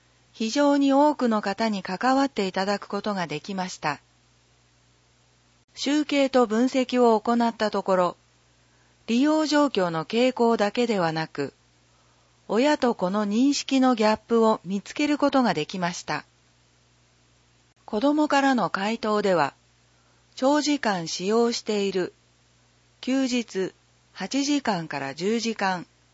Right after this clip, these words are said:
データがありましたが、保護者からの回答では、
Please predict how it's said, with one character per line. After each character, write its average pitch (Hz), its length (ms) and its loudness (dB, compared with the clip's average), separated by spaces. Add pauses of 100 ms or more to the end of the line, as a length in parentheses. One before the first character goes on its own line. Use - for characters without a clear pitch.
(880)
デ 277 180 0
ー 269 40 -4
タ 220 160 0
が 185 120 -2
あ 175 60 -2
り 190 100 -6
ま 196 160 -4
し - 80 -12
た 156 160 -6
が、 143 200 -4 (1120)
保 220 140 -4
護 311 140 0
者 277 180 -2
か 202 120 0
ら 208 120 0
の 185 140 -4
回 202 280 -6
答 202 200 -2
で 190 140 2
は、 139 220 -2